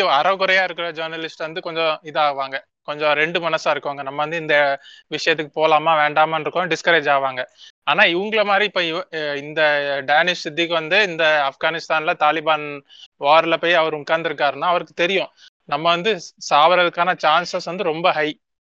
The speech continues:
நம்ம வந்து maybe ஒரு சின்ன ஸ்ட்ரே புல்லட், ஸ்ட்ரே புல்லட்னா வேற யாரு மேலயே பட வேண்டிய புல்லட் நம்ம மேல பட்டா கூட முடிஞ்சு, நம்ம கதை முடிஞ்சு.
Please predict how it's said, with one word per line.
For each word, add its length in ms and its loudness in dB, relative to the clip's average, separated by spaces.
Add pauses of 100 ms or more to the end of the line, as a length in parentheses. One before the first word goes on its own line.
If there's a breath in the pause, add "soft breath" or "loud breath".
(220)
நம்ம 220 -4
வந்து 220 0
maybe 440 2
ஒரு 160 2
சின்ன 340 0
ஸ்ட்ரே 380 4
புல்லட், 500 0
ஸ்ட்ரே 320 -8
புல்லட்னா 500 2
வேற 320 2
யாரு 200 2
மேலயே 220 -4
பட 240 -2
வேண்டிய 260 -2
புல்லட் 300 -6
நம்ம 180 -10
மேல 220 -2
பட்டா 300 -4
கூட 160 -2
முடிஞ்சு, 340 -6
நம்ம 180 -8
கதை 240 0
முடிஞ்சு. 400 -8